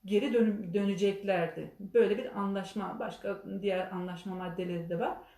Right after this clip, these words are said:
Anlaşma yapacaklardı. Peygamber Efendimiz işte bu umre, Hudeybiye anlaşmasından bahsediyorum. Bu umresini kaza etmek için, e, Mekke'ye gitti, gidiyor. E, tabii ki birçok ashabıyla birlikte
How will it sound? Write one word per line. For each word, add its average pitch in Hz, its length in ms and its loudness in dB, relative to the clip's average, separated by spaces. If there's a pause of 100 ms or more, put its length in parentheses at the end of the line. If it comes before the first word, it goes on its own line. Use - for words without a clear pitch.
(120)
Anlaşma 196 460 -2
yapacaklardı. 180 720 -4
Peygamber 262 520 2
Efendimiz 196 360 -4
işte 226 300 -2
bu 254 260 -2 (300)
umre, 254 680 4
Hudeybiye 226 540 6
anlaşmasından 180 1500 -8
bahsediyorum. 180 1000 -4 (460)
Bu 294 480 0 (180)
umresini 262 800 2
kaza 247 480 2
etmek 202 460 -4
için, 320 240 -6 (500)
e, 202 220 0
Mekke'ye 226 760 2
gitti, 170 680 -4
gidiyor. 185 640 4
E, 170 580 -2
tabii 175 240 -6
ki 226 100 -8
birçok 190 340 -8
ashabıyla 170 640 -6
birlikte 170 600 -2